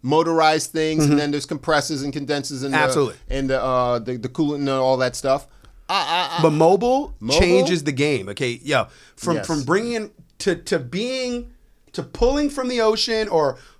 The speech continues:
Speaker 2: pulling from where you're at and being able to refrigerate immediately gives you the ability to last at least a week.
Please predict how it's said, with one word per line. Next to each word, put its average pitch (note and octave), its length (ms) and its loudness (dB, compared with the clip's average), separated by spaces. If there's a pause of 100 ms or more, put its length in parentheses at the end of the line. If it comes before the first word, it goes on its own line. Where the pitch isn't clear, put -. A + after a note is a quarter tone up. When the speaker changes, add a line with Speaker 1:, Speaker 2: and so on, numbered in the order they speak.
(120)
Speaker 2:
pulling B3+ 340 -4
from A#3+ 240 -4
where A3 140 2
you're G#3 240 4
at G3 320 2
and C#3+ 100 -4
being - 220 4
able G3 180 0
to F3+ 60 0
refrigerate F3+ 340 -2
immediately F3+ 680 -4 (240)
gives F3+ 280 -4
you G3+ 80 -6
the F3 80 -2
ability E3 340 -2
to D3+ 120 -6
last D3 540 0
at C#3 100 -6
least C#3 260 -8
a C#3 60 -4
week. A2+ 280 -12